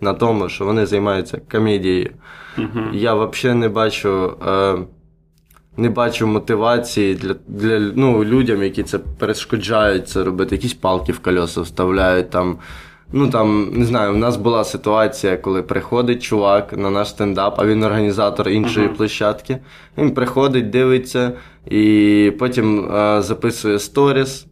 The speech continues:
Speaker 1: е, каже: От сходили на Comedy Store, сьогодні вперше був, от, е, Ну, що я вам можу сказати? Хочете якісного стендапу, приходьте до нас в клуб. Їбать, що це
Speaker 2: Мгм.
Speaker 1: за хуйня? Почему ти робиш цю залупу? От.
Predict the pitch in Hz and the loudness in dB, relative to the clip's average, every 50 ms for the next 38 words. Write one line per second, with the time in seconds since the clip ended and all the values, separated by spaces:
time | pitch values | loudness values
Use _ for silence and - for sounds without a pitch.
0 | _ - - 104 104 107 104 104 104 101 104 - 110 107 90 98 107 104 104 104 | _ -6 -2 0 0 2 2 2 0 -2 -2 -2 -2 -2 0 0 0 2 2 0
1 | 101 - 151 160 147 - - 139 123 120 131 131 127 120 117 113 113 120 123 123 | 0 0 0 -2 -2 -2 -4 -4 -2 0 2 2 2 2 0 0 0 0 2 2
2 | 123 123 123 127 123 - - 156 151 147 147 139 - - - 110 101 92 101 98 | 2 2 0 -2 -4 -4 0 2 2 2 0 -2 -6 -6 -4 -4 -2 -2 -4 -6
3 | - - - 101 92 82 78 - - - 92 87 87 - - - - - - - | -6 -6 -2 0 0 0 0 -2 -6 -8 -8 -8 -6 -6 -8 -8 -10 -12 -12 -8
4 | - 50 50 50 - - - - 50 90 90 90 90 92 90 - - _ _ _ | -6 -4 -4 -6 -8 -8 -8 -6 -4 -4 -4 -4 -6 -6 -10 -14 -20 _ _ _
5 | _ _ 151 - - 190 156 135 123 113 107 101 95 - - - 95 85 80 - | _ _ -6 -2 0 2 2 2 2 2 2 0 0 -2 -2 -2 0 0 0 -2
6 | - 90 90 - 147 151 147 - 147 139 135 139 135 123 - 135 127 123 123 - | -4 -4 -2 -2 -2 -2 0 0 0 0 0 0 -2 0 0 0 0 0 0 0
7 | 139 139 139 139 131 - 113 101 - 107 104 - 104 87 104 101 92 98 98 95 | 0 2 2 2 0 0 0 0 0 -2 0 -2 -2 0 0 -2 0 -2 -2 -4
8 | - - - 110 104 - - 123 127 123 156 139 120 127 110 - - - 233 233 | -4 -6 -2 0 0 0 2 0 2 2 2 2 2 0 0 0 -2 -2 -2 0
9 | 247 175 151 131 - 160 160 - - - 151 151 147 147 147 143 147 147 135 123 | 2 2 4 4 4 2 2 0 0 2 4 4 6 6 6 4 4 4 4 2
10 | 120 123 175 180 - - 240 240 214 147 165 156 160 156 143 143 139 143 - 156 | 2 2 0 0 2 2 2 2 2 2 2 2 2 2 2 0 0 0 0 2
11 | 143 135 117 127 135 127 127 127 123 127 127 123 123 - 120 113 104 - - - | 2 2 4 2 2 4 4 4 6 6 4 4 4 4 2 2 2 0 -4 -12
12 | - - - - - - - _ _ _ _ - 127 123 123 127 117 113 110 110 | -12 -14 -14 -16 -18 -20 -20 _ _ _ _ -4 0 2 2 4 4 4 2 2